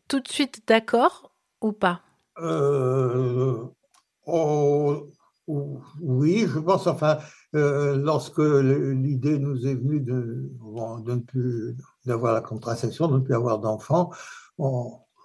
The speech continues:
Speaker 2: on a cherché à se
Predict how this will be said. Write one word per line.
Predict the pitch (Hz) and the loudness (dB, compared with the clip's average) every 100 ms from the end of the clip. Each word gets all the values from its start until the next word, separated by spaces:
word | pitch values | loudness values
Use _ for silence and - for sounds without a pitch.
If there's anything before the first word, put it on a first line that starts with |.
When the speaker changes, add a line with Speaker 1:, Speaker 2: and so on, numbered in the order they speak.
| _ _ - | _ _ -4
Speaker 2:
on | 120 107 107 117 | -2 0 0 0
a | 120 120 117 117 107 110 117 110 - | 2 4 4 4 2 -2 -6 -8 -12
cherché | - 143 - 135 | -2 -2 0 2
à | 120 | 2
se | 120 - 113 107 107 110 117 | 0 -8 -6 -4 -4 -6 -10